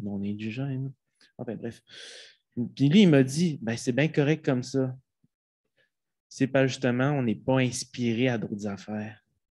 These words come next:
C'est ça, c'est ça le hic. On ne vous présente pas d'autres tableaux, on vous présente le tableau parfait de la coupe, de l'arbre bien droit, puis les arbustes, puis la,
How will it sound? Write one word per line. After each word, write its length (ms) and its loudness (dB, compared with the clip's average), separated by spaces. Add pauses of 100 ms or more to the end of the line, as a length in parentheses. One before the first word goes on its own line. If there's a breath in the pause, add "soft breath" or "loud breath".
(380)
C'est 260 -4
ça, 360 0
c'est 140 -6
ça 200 2
le 160 6
hic. 240 0
On 60 -2
ne 60 0
vous 80 -8
présente 340 0
pas 100 0
d'autres 300 0
tableaux, 320 -2
on 120 -2
vous 80 -14
présente 420 -6 (680 soft breath)
le 140 2
tableau 400 2
parfait 720 2
de 580 -8
la 120 -20 (100)
coupe, 180 -16 (360)
de 240 -2 (1400 loud breath)
l'arbre 220 -4
bien 260 0
droit, 420 0
puis 360 -12
les 300 -6
arbustes, 680 -4
puis 120 -10
la, 180 -6